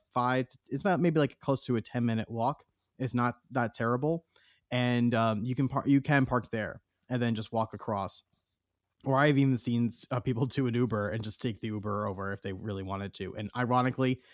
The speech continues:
still ends up being cheaper than trying to find parking close, 'cause these smaller parking lots, they can easily be, like, forty, sixty,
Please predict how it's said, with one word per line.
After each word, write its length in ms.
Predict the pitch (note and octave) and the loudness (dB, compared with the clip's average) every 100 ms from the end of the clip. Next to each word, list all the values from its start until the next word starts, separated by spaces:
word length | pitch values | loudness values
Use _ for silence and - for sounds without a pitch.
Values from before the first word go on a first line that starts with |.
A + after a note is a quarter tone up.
| - | -12
still 240 | - D#3 | 0 2
ends 180 | C3+ A#2+ | 2 0
up 100 | A2 | -2
being 200 | A#2+ A2+ | -2 -2
cheaper 340 | - B2 A#2 G#2+ | -2 -2 0 -2
than 160 | G#2+ | -2
trying 300 | G2+ A2 G#2+ | -4 -4 -4
to 300 | G#2 G2+ G2+ | -4 -6 -6
find 260 | G#2 G#2+ G#2 | -4 -4 -4
parking 360 | A2 G#2+ G#2 | -6 -6 -8
close, 460 | - - G#2 D#2+ - | -10 -8 -6 -6 -8
'cause 200 | A#2 G2 | -8 -6
these 180 | A2 - | -8 -6
smaller 300 | B2 A#2 A#2 | -2 0 0
parking 340 | C#3 C#3 D3+ | -2 -2 -2
lots, 380 | D#3 D#3+ D#3 - _ - - _ - | 0 -2 -4 -10 _ -20 -20 _ -2
they 100 | C#3+ | 2
can 160 | D3+ | 2
easily 380 | B2+ C#3+ A#2+ B2+ | 2 2 2 2
be, 160 | A2 A#2+ | 2 0
like, 160 | G#2+ - - | -2 -6 -2
forty, 300 | B2+ B2 A#2+ | 0 0 0
sixty, 420 | C3 - B2 | -2 -4 -6